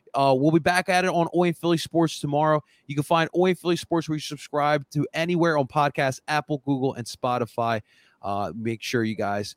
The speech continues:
hit that subscribe button there. All right, guys, today to preview this crucial, very crucial series between the Philadelphia Phillies and the Atlanta Braves, I have none other than my man, the Phillies expert that I know,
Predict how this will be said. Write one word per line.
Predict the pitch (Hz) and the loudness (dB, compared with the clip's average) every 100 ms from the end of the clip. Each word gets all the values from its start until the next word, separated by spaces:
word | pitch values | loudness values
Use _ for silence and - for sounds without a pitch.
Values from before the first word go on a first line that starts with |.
| _ | _
hit | - 120 - | -10 -10 -6
that | 110 - | -8 -8
subscribe | - - 98 101 95 | -16 -10 -6 -6 -6
button | 98 95 98 95 | -8 -8 -12 -8
there. | 92 - _ _ _ _ - | -8 -10 _ _ _ _ 2
All | 185 | 4
right, | 208 | 6
guys, | 214 196 | 6 4
today | 214 151 202 247 | 2 2 4 4
to | 233 - 220 | 0 -2 -2
preview | - 202 254 262 202 208 190 | -2 -2 0 0 2 0 0
this | 147 208 - - - | 0 -2 -2 -8 -12
crucial, | - 208 269 254 262 240 180 | -2 4 4 4 2 0 -2
very | 175 220 262 269 | 0 2 2 0
crucial | - 220 226 - 220 | -4 0 0 0 -6
series | 196 - 185 185 160 | -6 -6 -2 -2 -4
between | 160 - 160 160 156 | -10 -8 -6 -6 -6
the | 135 | -10
Philadelphia | - 196 196 185 170 135 | -4 -2 0 0 -2 -8
Phillies | 175 170 156 139 _ _ - | -2 0 0 -4 _ _ -8
and | 156 | -2
the | 170 | 0
Atlanta | 208 170 180 - | 0 -2 -4 -2
Braves, | 151 151 175 170 151 - _ - | -2 0 2 2 0 -4 _ -6
I | 160 | 0
have | 170 151 | 2 0
none | 147 196 202 | 0 0 2
other | 185 160 127 | 0 0 0
than | 139 | 0
my | 143 160 | -2 -2
man, | 151 147 110 101 _ _ - | -2 -4 -4 -8 _ _ -6
the | |
Phillies | 151 254 269 180 | -2 4 4 4
expert | 196 214 - - 202 | 2 0 -2 0 0
that | 165 170 | 2 2
I | 190 | 2
know, | 180 139 95 | 2 0 -2